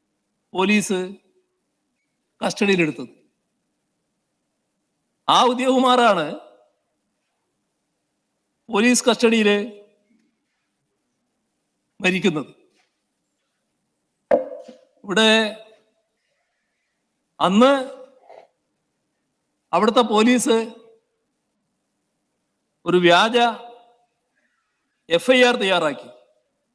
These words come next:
മോഷണക്കുറ്റം ഇയാളിൽ ചുമത്താൻ ശ്രമിച്ചു. യഥാർത്ഥത്തില് ഉദയകുമാറിന്റെ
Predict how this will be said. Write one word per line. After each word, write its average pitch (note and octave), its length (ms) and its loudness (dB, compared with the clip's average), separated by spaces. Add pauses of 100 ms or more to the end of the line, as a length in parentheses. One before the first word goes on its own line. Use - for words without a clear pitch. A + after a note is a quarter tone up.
(2000)
മോഷണക്കുറ്റം A#3 800 0 (1800)
ഇയാളിൽ G#3+ 360 2
ചുമത്താൻ F#3+ 360 -4
ശ്രമിച്ചു. E3 300 -14 (3000)
യഥാർത്ഥത്തില് A3 600 0 (2500)
ഉദയകുമാറിന്റെ A#3 760 0